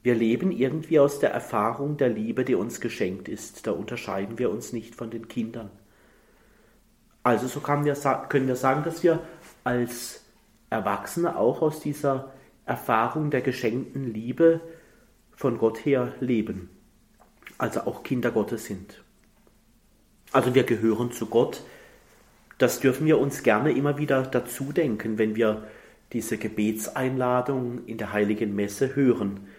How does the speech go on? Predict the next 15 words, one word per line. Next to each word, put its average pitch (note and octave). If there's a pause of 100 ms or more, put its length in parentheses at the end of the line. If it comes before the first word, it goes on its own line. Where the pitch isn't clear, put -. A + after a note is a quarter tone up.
(320)
Vor A2+
dem A#2
Vater G#2+
Unser, A2+
wir G2
heißen A2
Kinder A2
Gottes A2+
und G2+
wir A2
sind F2+
es. - (680)
Da A2+
gehören B2
wir C3